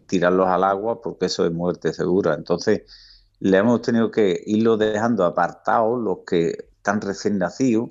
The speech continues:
¿vale? Y ahora, en estos días, poquito a poco, lo íbamos sacando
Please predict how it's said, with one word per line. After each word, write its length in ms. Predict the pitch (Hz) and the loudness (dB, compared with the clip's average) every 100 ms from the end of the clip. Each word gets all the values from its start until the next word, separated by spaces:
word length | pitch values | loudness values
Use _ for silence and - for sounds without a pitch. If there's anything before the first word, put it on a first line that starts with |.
| - | -8
¿vale? 340 | 90 90 110 - | -2 0 0 -2
Y 160 | 98 | -2
ahora, 300 | 92 95 90 - | 0 0 0 -4
en 160 | 90 | -6
estos 300 | 98 92 107 104 | -6 -2 -2 0
días, 260 | 113 117 | 2 0
poquito 400 | 117 85 90 - | -2 -8 -6 -4
a 120 | 90 - | -4 0
poco, 400 | 117 - 110 104 | -2 0 0 0
lo 140 | 92 | 0
íbamos 640 | 87 87 92 98 95 - - | -2 -2 -2 -2 -4 -10 -10
sacando 680 | - 80 - 98 92 95 | -8 -6 -2 -2 0 -2